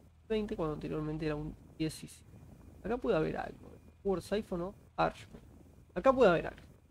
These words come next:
Esto ahora con los cambios que le hicieron a, a varias cosas, puede, puede estar, puede rendir, eh.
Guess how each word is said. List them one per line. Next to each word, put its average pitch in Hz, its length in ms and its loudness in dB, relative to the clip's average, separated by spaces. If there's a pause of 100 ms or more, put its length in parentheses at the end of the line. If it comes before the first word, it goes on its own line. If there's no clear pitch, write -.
(580)
Esto - 200 4
ahora 190 220 10
con 175 100 6
los 156 100 0
cambios 185 240 4
que 156 80 2
le 151 60 0
hicieron 156 600 0 (1400)
a, 147 560 -4
a 160 140 -2
varias 170 320 4
cosas, 190 680 4
puede, 165 440 0
puede 170 180 -4
estar, 156 420 0
puede 185 200 0
rendir, 147 380 -4
eh. 151 60 -16